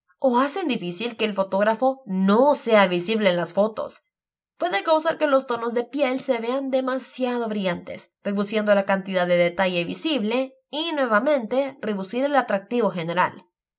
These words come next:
Cielos claros y brillantes son de hecho aburridos en fotografías y frecuentemente salen simplemente blancos. En otras palabras,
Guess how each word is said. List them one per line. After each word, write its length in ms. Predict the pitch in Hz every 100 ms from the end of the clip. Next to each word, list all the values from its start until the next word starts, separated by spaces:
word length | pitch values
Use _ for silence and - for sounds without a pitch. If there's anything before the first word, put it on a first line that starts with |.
| _ _ _ _
Cielos 520 | - - 214 190 165 -
claros 360 | 220 220 214
y 60 | 202
brillantes 640 | 202 285 311 262 294 294 -
son 280 | - 302 370
de 180 | 359 339
hecho 220 | 339 339
aburridos 500 | 330 302 254 311 285
en 80 | 220
fotografías 840 | 196 175 170 160 - 64 53 - - _
y 160 | - 226
frecuentemente 880 | 196 190 185 175 175 180 240 311 320
salen 460 | 302 214 208 311 302
simplemente 600 | - 240 254 190 226 240
blancos. 560 | 180 202 208 - - - _ _ _ _ _ _
En 140 | 247 240
otras 240 | 226 202
palabras, 560 | 185 175 170 285 466